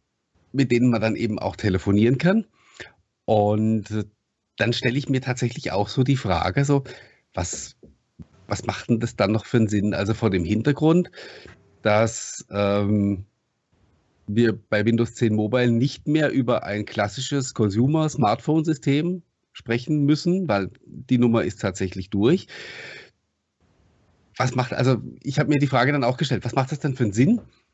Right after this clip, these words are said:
dann überhaupt noch Telefone auf den Markt zu bringen? Was nach wie vor der Plan ist, also laut, äh, den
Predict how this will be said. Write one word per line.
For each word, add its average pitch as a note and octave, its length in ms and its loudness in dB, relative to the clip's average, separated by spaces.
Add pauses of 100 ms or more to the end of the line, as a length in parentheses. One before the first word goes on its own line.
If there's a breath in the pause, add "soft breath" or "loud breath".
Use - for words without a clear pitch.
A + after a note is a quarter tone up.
(180)
dann B2+ 140 0
überhaupt D3 380 -2
noch C#3+ 100 -8
Telefone G#2+ 560 0
auf - 120 -10
den G#2+ 120 0
Markt F2 220 -2
zu A2 100 -2
bringen? F#2+ 260 0 (320 loud breath)
Was - 540 0
nach G#2+ 260 -2
wie D#3 60 -2
vor B2+ 180 0
der C3 120 2
Plan G2 320 0
ist, B2+ 180 -4
also G#2 400 -4 (180)
laut, F#2+ 600 -6
äh, G2 360 0
den F#2+ 520 -2